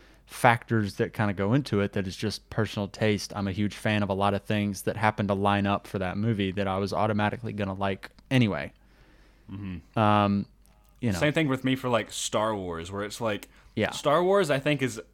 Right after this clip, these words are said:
Speaker 2: objectively speaking, a super flawed franchise that's always had trouble, and I acknowledge that as,
Speaker 1: Mm-hmm.
Speaker 2: like, a fan of the franchise. But also as a fan of the franchise, like, I, I've said this, we, we <laughs> had a discussion one time, I think we were all,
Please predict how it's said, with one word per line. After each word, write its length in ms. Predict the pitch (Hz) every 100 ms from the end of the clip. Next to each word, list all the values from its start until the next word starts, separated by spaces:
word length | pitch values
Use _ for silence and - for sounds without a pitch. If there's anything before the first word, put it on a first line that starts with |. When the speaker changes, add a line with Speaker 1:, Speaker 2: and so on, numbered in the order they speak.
| -
Speaker 2:
objectively 600 | 120 110 127 135 135 131
speaking, 440 | - 131 131 147 135
a 80 |
super 360 | - - 143 143
flawed 480 | - 123 120 127 117
franchise 640 | 120 113 120 131 123 127
that's 180 | 104 -
always 360 | 113 117 123 120
had 180 | 120 113
trouble, 560 | - - 113 127 131 - - -
and 140 | 110
I 140 | 117 104
acknowledge 560 | 92 92 117 120 117
that 320 | 123 131 127 -
as, 280 | 101 117 101
Speaker 1:
Mm-hmm. 80 | 113
Speaker 2:
like, 140 | 120
a 60 | 90
fan 280 | 101 95
of 80 | 110
the 80 | 123
franchise. 680 | 123 135 135 139 143 160 151 - - - - _ _ _ _ -
But 180 | 120 -
also 340 | 175 208 160
as 100 | 123
a 60 | 104
fan 140 | 120
of 60 | 110
the 60 | 98
franchise, 520 | 104 101 104 95 95
like, 280 | 92 82 - - _ _ _ -
I, 320 | - 87 117
I've 200 | 95 110
said 240 | - 123 117
this, 420 | 113 110 - - - _ _ -
we, 160 | 120 -
we 300 | 123 123 110
<laughs> 140 | -
had 100 | 170 135
a 40 |
discussion 540 | 107 - 120 113 110
one 140 | 107 107
time, 300 | 113 107 104
I 60 |
think 160 | 101 113
we 80 | 107
were 120 | 104
all, 300 | 104 104